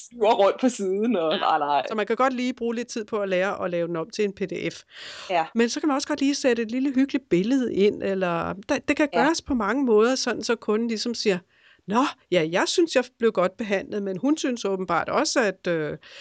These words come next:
Speaker 2: altså, at man har den der, lige bevarer den der relation, fordi de bedste kunder, man har, det er dem, man har haft. S-, så
Speaker 1: Absolut.
Speaker 2: man skal kunne komme tilbage til dem.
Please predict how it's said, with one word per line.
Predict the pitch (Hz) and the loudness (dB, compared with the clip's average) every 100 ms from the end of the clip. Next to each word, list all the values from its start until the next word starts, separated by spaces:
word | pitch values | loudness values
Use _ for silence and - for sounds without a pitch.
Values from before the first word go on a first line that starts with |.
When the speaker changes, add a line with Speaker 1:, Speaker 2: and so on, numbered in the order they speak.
| - - | -20 -12
Speaker 2:
altså, | - 240 | -4 -2
at | 214 | 0
man | 226 226 | 0 0
har | 226 - | 0 0
den | 233 220 226 | 0 -2 0
der, | 220 | 0
lige | 240 311 | 2 2
bevarer | 254 233 - | 2 -2 -2
den | 233 220 | -2 -4
der | 208 196 | -4 -2
relation, | 175 175 220 190 202 196 - - _ | -2 0 0 -2 -4 -10 -16 -20 _
fordi | 214 208 220 - _ _ _ - | -2 0 0 -2 _ _ _ -6
de | 240 - | -6 2
bedste | 269 302 302 | 4 4 -4
kunder, | - 208 233 | 0 0 0
man | 220 202 | -2 -4
har, | 196 - - _ _ _ - | -4 -4 -6 _ _ _ -8
det | |
er | 226 | -2
dem, | 196 | -2
man | 208 214 | -2 -4
har | 196 - | -4 -4
haft. | 170 165 - - _ _ _ _ _ - | -6 -8 -10 -20 _ _ _ _ _ -18
S-, | - - | -14 -2
så | |
Speaker 1:
Absolut. | 180 175 196 226 | -2 0 -2 0
Speaker 2:
man | 208 | 0
skal | 202 240 | -2 -6
kunne | - | -8
komme | - 202 185 | -4 -4 -2
tilbage | 202 175 175 202 | -2 0 0 -2
til | - 175 | -4 -6
dem. | 202 | -6